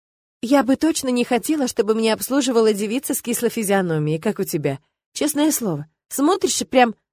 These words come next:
тошно становится. Улыбнись немедленно.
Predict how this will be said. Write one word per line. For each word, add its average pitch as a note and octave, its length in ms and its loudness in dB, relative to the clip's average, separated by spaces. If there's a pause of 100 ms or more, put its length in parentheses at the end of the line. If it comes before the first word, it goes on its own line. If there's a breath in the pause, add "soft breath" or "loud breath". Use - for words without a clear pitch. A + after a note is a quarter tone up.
тошно E4 260 0
становится. E3+ 680 -4 (380)
Улыбнись A3 540 4
немедленно. G#3+ 640 4